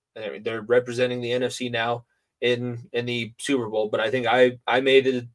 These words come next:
the prediction all the way back at the beginning of the season they were gonna be in their Super Bowl, and I'm sure I'm not alone in that.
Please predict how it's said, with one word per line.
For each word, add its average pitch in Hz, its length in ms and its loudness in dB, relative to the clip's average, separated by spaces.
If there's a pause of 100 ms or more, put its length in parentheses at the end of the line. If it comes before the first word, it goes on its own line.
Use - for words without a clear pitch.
the 117 420 4 (360)
prediction 135 440 6
all 127 120 6
the 131 60 4
way 127 120 4
back 131 240 2
at 131 60 -12
the 123 60 -6
beginning 131 400 0
of 123 60 -4
the 120 60 -8
season 131 320 -2
they 131 100 0
were 127 100 0
gonna 127 180 -2
be 131 160 2
in 123 80 -2
their 127 120 -2
Super 131 280 -6
Bowl, 135 240 6
and 110 80 -6
I'm 104 120 -8
sure 123 220 2
I'm 127 140 -2
not 131 160 2
alone 123 320 0
in 107 80 -16
that. 101 200 -8